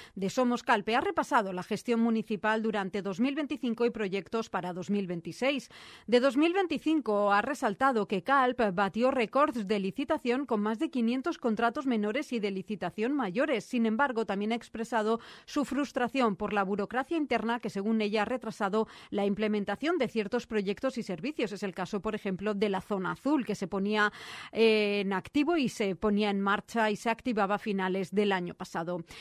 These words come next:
En materia educativa, el curso se ha retomado en el cei Poltá, en las nuevas aulas prefabricadas ayer, mientras que la Consellería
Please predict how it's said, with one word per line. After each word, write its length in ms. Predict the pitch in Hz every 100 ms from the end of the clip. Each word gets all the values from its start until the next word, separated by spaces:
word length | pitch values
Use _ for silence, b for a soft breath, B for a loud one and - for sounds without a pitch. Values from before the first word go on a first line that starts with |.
| B
En 160 | - 262
materia 380 | 285 302 330 392
educativa, 580 | 339 254 220 302 247 214
el 100 | 202
curso 360 | 269 233 214
se 160 | 208 202
ha 80 | 196
retomado 600 | 226 214 208 240 202 214
en 140 | 196
el 140 | 185
cei 240 | - 233 240
Poltá, 440 | 220 190 262 226
en 80 | 208
las 160 | 185 190
nuevas 300 | 208 226 214
aulas 320 | 196 247 -
prefabricadas 840 | 196 165 170 165 - 311 269 -
ayer, 300 | 180 226 320
mientras 420 | 247 226 262 262
que 120 | 226
la 120 | 202 190
Consellería 720 | 196 240 233 262 233 220